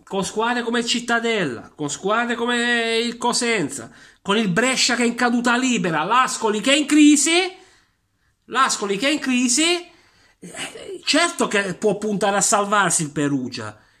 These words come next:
Il Perugia, signori, era, io per primo lo davo per spacciato, per mesi l'ho dato per spacciato il Perugia. Ora invece è tutto rimescolato per una Serie B che, Frosinone a parte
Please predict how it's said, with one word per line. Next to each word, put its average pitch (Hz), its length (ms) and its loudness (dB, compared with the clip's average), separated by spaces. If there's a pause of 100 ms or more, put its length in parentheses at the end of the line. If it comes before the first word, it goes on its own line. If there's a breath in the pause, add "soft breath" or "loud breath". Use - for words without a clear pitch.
Il 196 140 -8
Perugia, 196 500 2
signori, 135 760 -2 (220 soft breath)
era, 185 460 -2 (120)
io 269 300 6
per 214 240 2
primo 226 320 4
lo 156 100 0
davo 196 220 2
per 190 140 0
spacciato, 170 840 -2 (380)
per 208 180 -2
mesi 247 320 2
l'ho 165 100 0
dato 170 220 0
per 170 120 -2
spacciato 170 560 0
il 135 80 -2
Perugia. 117 580 -8 (600 soft breath)
Ora 285 340 -2
invece 202 1900 -4 (300 loud breath)
è - 220 -12
tutto 294 320 0
rimescolato 233 1200 0
per 214 140 -4
una 226 200 0
Serie 247 300 -2
B 185 260 2
che, 185 300 -2 (380 loud breath)
Frosinone 214 640 0
a 214 100 2
parte 180 1040 0